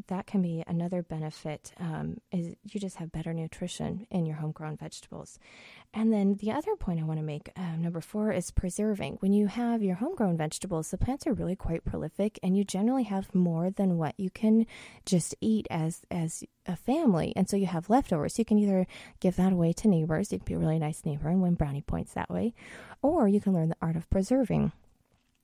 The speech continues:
which is, um, canning, dehydrating, freezing, or root cellar. And we're gonna go into that more in an upcoming show. So you'll wanna stay tuned for all that. And I also have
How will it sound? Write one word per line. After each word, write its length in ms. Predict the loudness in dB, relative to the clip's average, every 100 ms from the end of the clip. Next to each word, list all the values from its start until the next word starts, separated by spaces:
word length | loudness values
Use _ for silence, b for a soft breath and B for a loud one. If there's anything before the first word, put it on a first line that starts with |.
| 4
which 220 | 6 6
is, 260 | 4 0 0 -2
um, 280 | 0 -2 -4
canning, 680 | 0 2 4 6 6 4 2 b b b b -18 -2
dehydrating, 800 | 0 2 2 2 2 2 2 2
freezing, 800 | -2 -2 0 -2 -2 -2 0 0 0
or 200 | 0 0
root 240 | 0 -2
cellar. 460 | -2 -2 -2 -4 -6 0
And 340 | 2 4 4
we're 100 | 4
gonna 140 | 4
go 140 | 4 4
into 240 | 4 2
that 220 | 0 2
more 380 | 4 4 2 -2 -2
in 260 | -2 0
an 140 | 0 0
upcoming 480 | -2 0 2 4 2
show. 400 | 2 2 2 -2 -10 B B B
So 140 | -4 -2
you'll 140 | 0
wanna 200 | -2 -4 -6
stay 240 | -6 -4
tuned 320 | -2 2 2
for 120 | 2 -4
all 140 | -6
that. 240 | -6 -4
And 80 | 0
I 60 | 0
also 300 | 0 0 0
have 400 | 0 2 2 -2